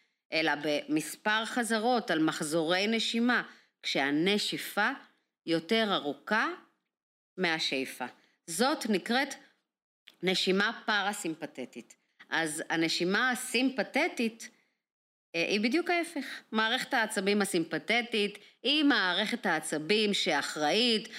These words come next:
על הפעילות שלנו, על הדינמיות שלנו, גם על הורמוני הסטרס שמאוד מאוד חשובים,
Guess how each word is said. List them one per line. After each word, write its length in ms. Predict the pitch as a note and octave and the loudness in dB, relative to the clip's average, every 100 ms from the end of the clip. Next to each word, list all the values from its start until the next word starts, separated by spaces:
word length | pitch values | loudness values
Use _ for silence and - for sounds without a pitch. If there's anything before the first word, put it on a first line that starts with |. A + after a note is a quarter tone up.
| - | -2
על 160 | C4 C#4+ | 0 0
הפעילות 520 | C#4+ B3 A3 A3 A3+ | 0 0 2 2 2
שלנו, 480 | A3+ G#3 F#3+ F#3+ F#3 | 2 4 2 2 2
על 120 | G3 | 2
הדינמיות 720 | G3+ G3+ G3 G3 G#3 G3 F#3 | 0 0 2 2 2 0 -2
שלנו, 420 | G#3 F#3 F#3 F3+ F3+ | 0 0 2 0 0
גם 260 | G#3 A#3 | 0 2
על 100 | B3 | 2
הורמוני 440 | G#3 F3+ F3 F#3 F3+ | 0 0 2 2 0
הסטרס 640 | - - G#3+ A3+ A3 - - - | -2 -4 0 2 0 -4 -14 -12
שמאוד 520 | - G#3 G3+ F#3+ G3+ F#3+ | -2 2 4 4 2 2
מאוד 200 | F#3 - | 0 0
חשובים, 640 | E3 - D3 E3+ B3+ | -4 -4 -2 0 0